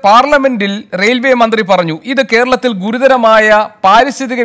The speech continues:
വിഷയങ്ങൾ ഉണ്ടാക്കുമെന്ന് സംശയിക്കേണ്ടിയിരിക്കുന്നു. അതുകൊണ്ട് തന്നെ ഈ കാര്യത്തിൽ ഗൗരവപൂർണ്ണമായ ഒരു സമീപനം ആവശ്യമാണ്. ഏത് കാര്യത്തിൽ? Silver Line പദ്ധതിയുടെ കാര്യത്തിൽ. താങ്കൾ രണ്ടായിരത്തി പത്തൊൻപത് ഡിസംബറിൽ കിട്ടിയിട്ടുള്ള തത്വത്തിൽ ലഭിച്ച അംഗീകാരത്തിന്റെ ബലത്തിലാണ് ഇതൊക്കെ ചെയ്യുന്നതെങ്കിൽ ഈ കഴിഞ്ഞ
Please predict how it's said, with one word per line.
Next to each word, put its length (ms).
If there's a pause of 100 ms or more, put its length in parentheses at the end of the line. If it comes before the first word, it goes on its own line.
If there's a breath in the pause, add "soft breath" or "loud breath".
വിഷയങ്ങൾ 380
ഉണ്ടാക്കുമെന്ന് 560
സംശയിക്കേണ്ടിയിരിക്കുന്നു. 960 (180)
അതുകൊണ്ട് 360
തന്നെ 200
ഈ 20 (120)
കാര്യത്തിൽ 320 (160)
ഗൗരവപൂർണ്ണമായ 840
ഒരു 160
സമീപനം 460 (100)
ആവശ്യമാണ്. 460 (180)
ഏത് 180
കാര്യത്തിൽ? 300 (320 soft breath)
Silver 340
Line 200
പദ്ധതിയുടെ 440
കാര്യത്തിൽ. 260 (320 soft breath)
താങ്കൾ 200 (100)
രണ്ടായിരത്തി 480
പത്തൊൻപത് 400
ഡിസംബറിൽ 460
കിട്ടിയിട്ടുള്ള 460 (380 loud breath)
തത്വത്തിൽ 480
ലഭിച്ച 280
അംഗീകാരത്തിന്റെ 680
ബലത്തിലാണ് 440
ഇതൊക്കെ 260
ചെയ്യുന്നതെങ്കിൽ 460 (400 soft breath)
ഈ 20 (120)
കഴിഞ്ഞ 220